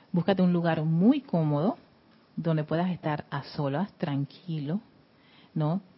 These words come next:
Te sientas con esa espalda rectecita, cierras tus ojos, tomas una respiración profunda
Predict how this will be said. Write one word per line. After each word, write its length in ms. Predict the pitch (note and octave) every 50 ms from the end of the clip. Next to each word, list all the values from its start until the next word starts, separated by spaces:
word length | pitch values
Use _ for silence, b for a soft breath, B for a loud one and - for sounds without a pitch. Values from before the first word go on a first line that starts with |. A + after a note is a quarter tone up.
| _ _
Te 160 | E3 D3+ D3+
sientas 840 | - C#4 G3+ E3+ E3+ E3+ E3+ E3+ E3+ E3+ E3+ G3 G#3 A3+ A#3+ A3+ - - - _ -
con 100 | F3 D#3+
esa 180 | D#3+ - - E3+
espalda 460 | D#3+ - - E3 D#3+ E3 E3 E3+ D#3
rectecita, 1300 | D#3+ E3 E3 E3 D#3 - _ - E3 D#3 - - - - G3+ G3+ F#3+ F3+ - F3 F3 F#3+ A3 A3+ - - - - _ _ _ B B B B B B B B B B B B B B B B B B B B B B B B B B - - -
cierras 420 | F#3+ F#3 F3+ F3 E3+ D#3+ D#3+ D#3+ - -
tus 340 | - C4+ D4 C#4 - - - - - _
ojos, 960 | F#3 F3 D#3+ D#3 D3 D3 - - F3+ G3+ A#3 C4 B3+ - - - - - - b b b b b b b _ _
tomas 320 | - F3+ E3+ E3 E3+ E3+ -
una 160 | F3+ F3 E3
respiración 880 | E3 E3 D#3+ - - E3 D#3 D#3+ E3 - - - F3 F3 E3+ E3+ E3+ E3+ -
profunda 1500 | - G3+ G#3 G#3+ A3 A3+ A#3 - - - - - G#3 G#3+ G#3+ G#3 G3+ F#3+ E3+ D#3+ D#3 D3+ D3+ D3 D3 C#3+ C#3+ C#3 C#3+